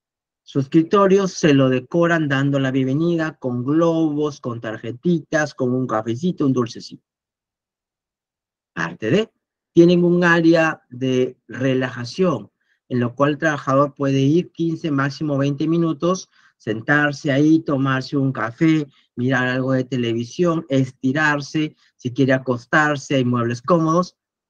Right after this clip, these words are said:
y puede reposar. Luego regresa a sus funciones. Hay una columna en medio de la oficina con espacios para poner posit. Esa columna solo es para poner posit. Tú vas ahí y pones una idea que tienes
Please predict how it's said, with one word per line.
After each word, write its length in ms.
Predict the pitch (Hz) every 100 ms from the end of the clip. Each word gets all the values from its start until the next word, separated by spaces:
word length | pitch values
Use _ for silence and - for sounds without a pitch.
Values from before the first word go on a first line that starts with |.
| _
y 100 | 123
puede 320 | 120 127 117
reposar. 480 | 101 98 95 80 - _ _
Luego 260 | 110 107 101
regresa 420 | 98 104 107 107
a 20 |
sus 200 | - -
funciones. 600 | - 85 - _ _ - _ _ _ _
Hay 300 | - 123 151
una 300 | 170 165 165
columna 800 | - 160 156 147 131 120 120 180 - _ _
en 160 | 104 107
medio 280 | 123 135 147
de 80 | 143
la 60 |
oficina 560 | 139 151 170 156 156 175 _ _ _ -
con 380 | 147 143 135 _ -
espacios 640 | 127 - 147 139 175 -
para 200 | 151 127
poner 340 | 127 123 131 135
posit. 420 | 127 - 160 -
Esa 140 | -
columna 280 | 170 156 151
solo 320 | 147 175 165
es 60 | 165
para 160 | 143 131
poner 280 | 131 143
posit. 380 | 143 139 160 117 _ _ _
Tú 120 | 185
vas 260 | 175 180 -
ahí 340 | 170 190 247 - _ -
y 120 | 156
pones 400 | 139 160 160 -
una 160 | 160 156
idea 360 | 143 151 151
que 100 | 147
tienes 600 | 127 - 127 95 87 -